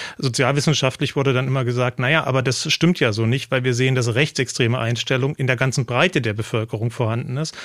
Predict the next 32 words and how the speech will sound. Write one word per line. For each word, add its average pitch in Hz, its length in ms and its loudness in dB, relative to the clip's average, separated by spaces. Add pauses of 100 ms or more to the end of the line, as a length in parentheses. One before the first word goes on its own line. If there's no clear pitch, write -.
also 120 200 -4
auch 123 100 -4
bei 120 140 0
denen, 123 180 0
die 123 60 -2
sich 117 160 -4
selber 120 240 -4
der, 117 160 -4
der 117 220 -2
Mitte 127 260 2
zube-, 135 360 0 (420)
äh, 135 40 0
äh, 131 680 0
ordnen." 131 440 0 (280)
Ähm, 123 300 0
und 139 200 0
auch 135 220 -2
ideengeschichtlich 135 960 2
gibt 120 160 -4
es - 140 0
zwischen 131 280 0
der, 120 300 0 (180)
zwischen 143 280 0
auch 123 240 0
radikalen 139 580 2
linken 139 320 0
Ideen 123 640 0
von 123 260 -2
einer 131 200 -4
Gleichwertigkeit 123 840 0
von 110 180 -4
Menschen. 110 360 -6